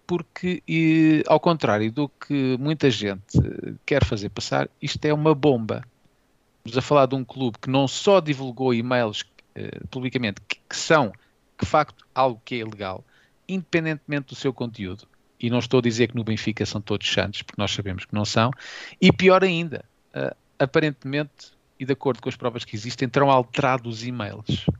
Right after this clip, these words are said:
Portanto, é a recomendação que eu deixo a todos os benfiquistas. Eh, estejam atentos, acompanhem o que está a passar e partilhem ao máximo para que a verdade seja, eh,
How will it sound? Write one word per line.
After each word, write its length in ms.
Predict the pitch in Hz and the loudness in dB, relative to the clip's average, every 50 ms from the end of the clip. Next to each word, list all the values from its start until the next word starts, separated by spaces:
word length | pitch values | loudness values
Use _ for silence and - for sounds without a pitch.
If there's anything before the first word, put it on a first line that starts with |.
| _ _ _ _ - - - - _ _ - | _ _ _ _ -20 -20 -20 -20 _ _ -20
Portanto, 340 | - - - 120 110 107 - | -14 -6 -2 -2 -2 -2 0
é 200 | 135 131 127 127 | 0 2 2 2
a 40 | 123 | 0
recomendação 580 | - - - 123 120 113 117 110 - 123 117 | -2 -4 -6 -6 -4 -4 -4 -4 -4 -4 -6
que 140 | 110 - 120 | -4 -4 -4
eu 60 | 113 | -2
deixo 280 | 104 110 110 107 - - | -2 0 0 0 0 -2
a 40 | 107 | -2
todos 180 | - 117 107 104 | -6 -6 -6 -6
os 40 | |
benfiquistas. 840 | 104 113 110 - - 117 - - 101 101 - - 120 117 - - - - | -6 -6 -6 -8 -10 -12 -10 -10 -10 -8 -8 -6 -6 -6 -6 -8 -10 -6
Eh, 460 | - 120 113 113 110 107 107 104 107 101 | -2 0 0 2 2 2 0 0 -2 -2
estejam 380 | - - - 127 117 120 120 117 | -2 0 2 2 4 4 2 0
atentos, 580 | 117 - - 117 110 117 - - - - - _ _ - _ _ _ - | 0 -2 -2 -2 -2 -4 -6 -10 -16 -16 -16 _ _ -20 _ _ _ -6
acompanhem 540 | 113 113 127 120 110 123 120 117 113 117 | -2 0 0 0 2 2 2 2 2 0
o 40 | 110 | -2
que 80 | 107 - | -4 -6
está 240 | - - - 113 110 | -8 -2 0 0 0
a 40 | |
passar 580 | 107 - 113 110 - - 120 113 117 123 127 - _ - - _ _ _ - | 0 -2 -4 -6 -4 -2 0 0 0 -2 -4 -8 _ -20 -20 _ _ _ -10
e 100 | - 110 | -10 -4
partilhem 420 | - - 120 - - 127 117 117 117 | 0 0 0 2 2 0 0 2 2
ao 100 | 117 113 | 2 2
máximo 520 | 113 117 117 117 117 - - 123 123 117 120 - | 2 2 2 2 0 -2 -6 -6 -6 -6 -4 0
para 240 | 127 120 120 120 | 0 2 2 0
que 580 | 120 120 - 127 123 120 123 123 120 123 127 - | -2 -2 -2 0 2 2 4 2 2 0 0 0
a 60 | - 120 | 0 0
verdade 460 | 110 113 107 - 107 104 104 107 - | 2 2 2 2 2 0 0 -2 -6
seja, 680 | - - 107 104 101 98 - - 104 101 101 104 107 | -6 -4 -2 -2 -2 -2 -4 -2 -2 -2 -2 -2 -4
eh, 600 | - 87 104 101 98 92 80 64 60 55 52 50 | -4 -4 -4 -4 -4 -4 -4 -6 -6 -8 -10 -12